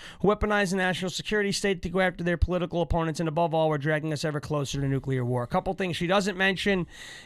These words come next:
uh, the genital mutilation of kids. I would like to see that. And she has not, from what we understand, come around on her Second Amendment stance,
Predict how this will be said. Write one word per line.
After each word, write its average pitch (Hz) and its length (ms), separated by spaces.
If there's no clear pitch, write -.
uh, 151 500
the 160 280
genital 185 380
mutilation 180 540
of 160 60
kids. 233 460
I - 40
would 165 100
like 175 200
to 156 60
see 180 220
that. 208 300
And 190 500
she 185 260
has 202 320
not, 202 340
from 180 220
what 185 140
we 180 100
understand, 196 500
come 190 180
around 180 500
on 170 500
her 185 140
Second 180 380
Amendment 202 400
stance, 156 520